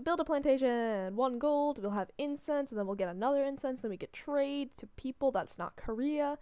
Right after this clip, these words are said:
Maybe Sweden <laughs> wants incense. Uh, it will be lovely.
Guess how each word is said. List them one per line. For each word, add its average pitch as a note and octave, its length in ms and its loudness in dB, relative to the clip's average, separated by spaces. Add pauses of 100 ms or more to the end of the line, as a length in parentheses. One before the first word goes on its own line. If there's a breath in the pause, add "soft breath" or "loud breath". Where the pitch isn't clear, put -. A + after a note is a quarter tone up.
(260 loud breath)
Maybe A#3 180 -6
Sweden C#4 480 -2
<laughs> - 20 0
wants C4+ 240 -2
incense. C#4 680 -4 (720 soft breath)
Uh, B3+ 460 0
it C#4 200 0
will C4+ 140 0
be G#3+ 240 0
lovely. F#3 340 -2